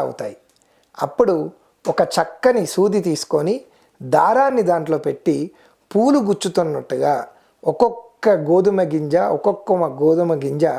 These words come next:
కుచ్చుకుంటూ ఒక దండలా చేయాలి. అలా మొత్తము ఐదు దండలు చేయాలి. ఐదు దండలను చేయాలి. ఇలా గోధుమ గింజలతో ఐదు దండలను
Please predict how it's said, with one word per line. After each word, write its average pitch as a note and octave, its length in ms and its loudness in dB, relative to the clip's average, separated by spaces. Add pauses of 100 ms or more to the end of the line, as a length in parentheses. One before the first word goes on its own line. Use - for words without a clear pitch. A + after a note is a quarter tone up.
(960)
కుచ్చుకుంటూ F#3 680 0 (480)
ఒక F3+ 160 4 (160)
దండలా F3+ 440 2 (140)
చేయాలి. B2+ 540 -6 (1000)
అలా F#3+ 260 4 (540)
మొత్తము F#3+ 520 0 (600)
ఐదు D#3+ 340 2
దండలు D3 480 -2
చేయాలి. A#2+ 380 -6 (760)
ఐదు G3+ 360 2
దండలను F3+ 600 0 (380)
చేయాలి. C3 540 0 (640)
ఇలా G#3 260 4 (840)
గోధుమ A#3+ 560 2 (180)
గింజలతో F#3 580 2 (680)
ఐదు F#3+ 200 2 (120)
దండలను E3+ 460 0